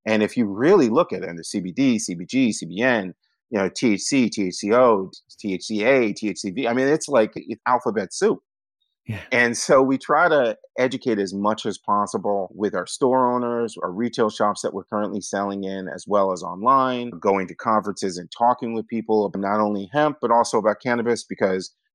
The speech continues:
Speaker 1: we are moving into the cannabis space with some of our products.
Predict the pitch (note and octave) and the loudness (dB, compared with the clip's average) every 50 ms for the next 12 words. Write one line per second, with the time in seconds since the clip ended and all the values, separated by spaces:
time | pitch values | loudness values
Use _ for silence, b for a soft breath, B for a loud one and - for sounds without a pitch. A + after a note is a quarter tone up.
0 | _ _ _ A2 A2 G#2+ G#2 G#2+ G#2 G#2 G#2+ A2 G#2+ G2 A2 G#2 G#2 G2+ G2+ G#2 | _ _ _ 0 2 4 4 4 4 2 2 0 0 0 -2 -2 -2 -4 -4 -4
1 | G#2+ - - - G#2+ G#2 G2+ F#2+ F#2+ - A2 G2 G2 G2 G2 F#2 - - _ G#2 | -4 -4 -2 0 0 0 0 -2 -4 -4 -4 -2 -2 -2 -4 -6 -8 -4 _ 0
2 | G2+ G2+ G#2 - - - G2+ - - - G#2+ G2 G2 F#2 F#2+ F#2+ F#2+ - _ B2+ | 0 0 0 -2 -4 -6 -6 -6 -4 -4 -4 -4 -2 -2 -2 -2 -2 0 _ 4
3 | B2+ C3+ D3 D#3 D#3+ E3 - - _ | 4 4 2 -2 -6 _ -20 -20 _